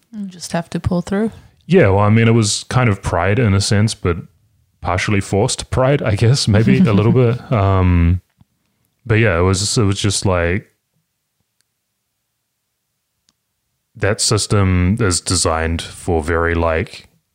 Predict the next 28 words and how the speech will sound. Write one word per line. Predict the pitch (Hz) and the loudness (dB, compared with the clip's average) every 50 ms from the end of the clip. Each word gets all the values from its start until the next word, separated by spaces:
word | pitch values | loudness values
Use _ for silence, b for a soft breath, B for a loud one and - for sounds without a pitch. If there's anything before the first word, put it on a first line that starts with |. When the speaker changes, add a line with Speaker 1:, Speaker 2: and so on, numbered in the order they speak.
| _ _ - | _ _ -8
Speaker 2:
if | 113 95 - | -8 -6 -4
you | - 92 | -4 -4
don't | 85 82 85 82 - - | -2 -2 -2 -2 -2 -2
check | - - 101 85 - | -2 -4 -4 -4 -4
these | - 92 85 80 78 | -4 -4 -4 -4 -4
boxes, | - 85 82 82 - - 98 90 82 82 | -4 -4 -4 -4 -4 -2 -2 -2 -2 -2
we | 85 82 | -2 -2
don't | 80 82 82 82 | -2 -2 -2 -2
know | 85 90 90 82 | -2 -4 -4 -4
how | 78 80 82 82 | -4 -4 -4 -4
to | - - | -4 -4
deal | 95 - - 82 80 85 | -6 -4 -2 -2 0 0
with | 87 85 - - | 0 -2 -2 -4
you | 87 82 82 80 | -4 -4 -4 -4
kind | - - 85 80 80 | -6 -6 -6 -4 -4
of | 82 80 | -6 -6
thing. | - - 87 80 80 80 80 80 82 85 | -4 -4 -4 -2 -2 -4 -4 -4 -4 -2
Um, | 85 82 80 78 80 78 80 87 B B B B B B B B B B B - | -2 -2 -2 -2 -4 -4 -6 -8 B B B B B B B B B B B -6
so | - - 87 | -4 -2 -2
it | 78 | 0
just | 90 87 95 | -2 -2 -2
wasn't | 90 80 80 82 92 | -2 -2 -2 -2 -2
really | 90 80 78 80 78 78 | -2 -2 0 0 0 0
very | 73 82 78 80 78 78 | 0 -2 -2 -2 -2 -4
accessible | 78 - - - 85 - - 92 85 85 92 | -4 -4 -4 -2 -2 -2 -2 -2 -2 -2 -2
for | - 95 82 82 | -2 -2 -2 -2
us. | 82 82 - - - - | -2 -4 -4 -6 -6 -4
Um, | 190 120 90 85 82 80 78 76 78 | -4 -2 -2 0 0 -2 -2 -4 -4